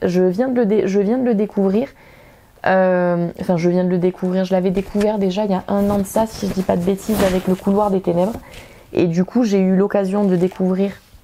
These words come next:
euh, son roman et de découvrir son recueil de nouvelles, du coup, où a été re-, où ont été regroupées toutes ces nouvelles.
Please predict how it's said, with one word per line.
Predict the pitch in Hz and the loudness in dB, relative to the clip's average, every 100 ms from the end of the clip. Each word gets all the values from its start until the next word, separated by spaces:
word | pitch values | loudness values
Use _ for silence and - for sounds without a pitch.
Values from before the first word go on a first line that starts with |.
| _ _ _ _ _ - - - | _ _ _ _ _ -20 -6 0
euh, | 175 | 0
son | 160 226 226 | 0 0 0
roman | 214 190 196 233 - - - - - - | 2 2 0 -2 -12 -20 -20 -20 -20 -4
et | 285 277 | 0 2
de | 262 | 2
découvrir | 233 233 214 214 | 0 0 0 -2
son | - | -2
recueil | 202 196 208 | 0 0 0
de | 190 | 2
nouvelles, | 196 190 214 202 | 2 2 2 0
du | 185 | -2
coup, | - | -2
où | 202 | 2
a | 180 | 2
été | 175 - 180 | 0 -2 -2
re-, | 180 | 0
où | - 180 | 0 0
ont | |
été | 180 196 | 0 -2
regroupées | 180 180 175 180 196 196 | 0 0 -2 -2 -2 -2
toutes | 240 226 | -2 -2
ces | - | 0
nouvelles. | 185 180 180 | 2 2 0